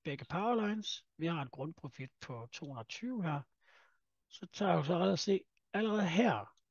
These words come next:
ved at du har tegnet to op, så har du en sponsorbonus på firs dollars i alt, fordi de har også købt pakke et og pakke to. Så total bonus i alt,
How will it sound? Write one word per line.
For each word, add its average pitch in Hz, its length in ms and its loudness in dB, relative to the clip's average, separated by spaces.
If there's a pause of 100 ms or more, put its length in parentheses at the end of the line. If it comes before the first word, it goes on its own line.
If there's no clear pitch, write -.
(120)
ved 175 120 2
at 175 80 -2
du 220 80 -2
har 170 60 2
tegnet 131 320 -4
to 185 240 -2
op, 147 200 -6 (220)
så - 140 -14
har 165 220 2
du 160 80 -2
en 151 80 -4
sponsorbonus 139 720 -4
på - 120 -20
firs - 320 -8
dollars 135 380 -6
i 107 60 -10
alt, 139 240 -10 (220)
fordi 139 240 -10 (100)
de 165 100 0
har 143 100 0
også 147 220 -2
købt - 200 -4 (100)
pakke 120 280 -10
et 110 220 -14
og 139 100 -18
pakke 123 240 -6
to. - 240 -12 (540)
Så - 120 -20
total - 420 0
bonus 170 400 -4
i 147 40 -10
alt, 151 300 -8